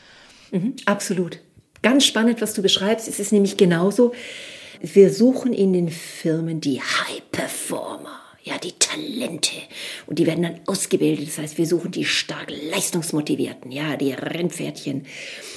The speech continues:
Und das ist super, äh, weil zum einen schmieren die mir gleich ab am Burnout, wenn man nicht aufpasst. Und das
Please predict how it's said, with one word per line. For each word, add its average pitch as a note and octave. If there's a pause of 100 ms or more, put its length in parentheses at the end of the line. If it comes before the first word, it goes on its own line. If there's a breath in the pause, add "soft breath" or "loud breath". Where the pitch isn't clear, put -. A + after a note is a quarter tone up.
(120)
Und -
das F3+
ist -
super, C#4+
äh, G3+
weil E3+
zum F#3
einen G3
schmieren A3
die G3
mir F#3
gleich D#3
ab A3+
am F#3+
Burnout, G#3
wenn A3
man A3
nicht -
aufpasst. A3 (540 loud breath)
Und A3
das A#3